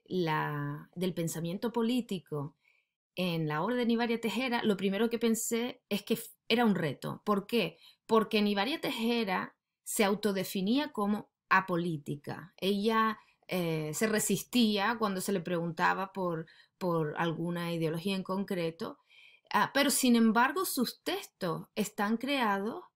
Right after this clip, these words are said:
en un contexto político muy concreto, ¿no? Y a pesar de que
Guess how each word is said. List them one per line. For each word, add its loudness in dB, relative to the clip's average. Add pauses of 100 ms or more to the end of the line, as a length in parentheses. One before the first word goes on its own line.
(600)
en 8
un 2
contexto 0
político 0
muy 4
concreto, -8 (180)
¿no? -4 (280)
Y 2 (500)
a 4
pesar 4
de -4
que -2